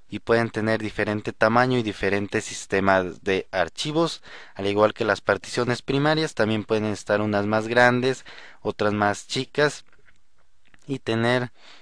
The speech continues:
un sistema de archivos diferente. Y en el, en este disco duro también quise representar un espacio libre que está de color gris.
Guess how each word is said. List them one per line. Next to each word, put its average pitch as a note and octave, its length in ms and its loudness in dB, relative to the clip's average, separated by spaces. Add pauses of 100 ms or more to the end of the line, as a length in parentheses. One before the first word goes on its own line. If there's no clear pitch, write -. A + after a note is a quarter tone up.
(140)
un A#2 180 -2
sistema A2 480 0
de G2+ 140 4
archivos A#2+ 680 0 (460)
diferente. F2+ 840 -2 (1300)
Y A#2 120 -4
en A2+ 80 0
el, A2 200 0
en A#2+ 160 2
este B2 220 0
disco C3 340 2
duro C#3+ 300 6
también A#2 580 2
quise A#2+ 300 -2
representar A2+ 760 4
un A2 200 2
espacio G#2+ 500 2
libre C3 460 2
que - 100 -6
está G#2+ 320 0
de G#2+ 120 -2
color G2+ 440 0
gris. C#3 480 -6